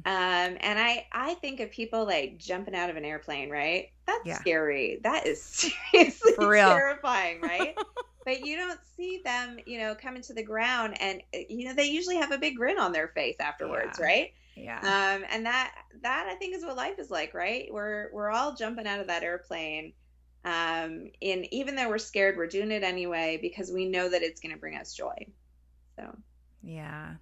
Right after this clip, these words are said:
Speaker 2: Oh, love it.
Speaker 1: Yeah.
Speaker 2: Remind the listeners where they can find you and follow your work.
Speaker 1: Sure. So, um, my blog, again, is cult of perfect motherhood dot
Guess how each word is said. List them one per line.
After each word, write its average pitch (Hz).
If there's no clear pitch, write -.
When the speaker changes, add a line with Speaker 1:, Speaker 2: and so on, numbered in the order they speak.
Speaker 2:
Oh, 160
love 190
it. -
Speaker 1:
Yeah. 208
Speaker 2:
Remind 247
the 294
listeners 262
where 208
they 208
can 202
find 185
you 180
and 170
follow 170
your 160
work. 156
Speaker 1:
Sure. 214
So, 254
um, 233
my 226
blog, 220
again, 226
is 214
cult -
of 262
perfect 247
motherhood 226
dot 262